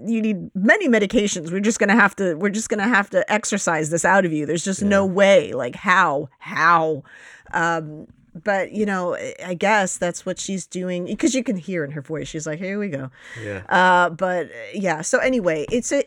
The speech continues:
Speaker 1: it's an absolutely crazy story. And, uh, you know, so many people that, who've watched it have just been like, "What the hell was <laughs> going on here?"
Speaker 2: Yeah.
Speaker 1: It was a lot.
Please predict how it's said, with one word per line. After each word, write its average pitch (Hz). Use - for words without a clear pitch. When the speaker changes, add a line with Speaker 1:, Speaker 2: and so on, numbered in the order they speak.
Speaker 1:
it's 294
an 294
absolutely 226
crazy 180
story. 143
And, 160
uh, 151
you 196
know, 175
so 208
many 190
people 165
that, 151
who've 165
watched 156
it 143
have 139
just -
been 151
like, 139
"What 226
the 139
hell 175
was 170
<laughs> 175
going -
on 269
here?" 214
Speaker 2:
Yeah. 95
Speaker 1:
It 104
was 285
a 403
lot. 392